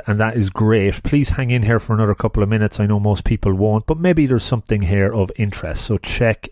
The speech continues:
this out. First off, thanks so much for listening to this one, as well as maybe the hundred or so that's gone before it. Why not check them out if you haven't already? There's lots of good stuff in there.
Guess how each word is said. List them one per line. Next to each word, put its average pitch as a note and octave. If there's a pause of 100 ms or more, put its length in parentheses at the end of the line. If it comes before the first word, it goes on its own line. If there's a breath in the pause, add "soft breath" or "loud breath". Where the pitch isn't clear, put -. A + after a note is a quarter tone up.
(100)
this G2+ (160)
out. B2+ (360 loud breath)
First G3+
off, E3
thanks D3
so C#3
much B2
for A#2+
listening A2+
to A2
this A#2+
one, A#2 (380 loud breath)
as A2+
well A#2+
as A2+
maybe F#3+
the F3+
hundred F3
or F3
so E3+
that's D3+
gone D3
before C3+
it. D#3 (540 loud breath)
Why D3
not D3+
check -
them C3+
out C3+
if A2+
you A#2+
haven't A#2 (120)
already? A2 (140)
There's G#2+
lots A2+
of G#2
good A#2
stuff -
in A2
there. G2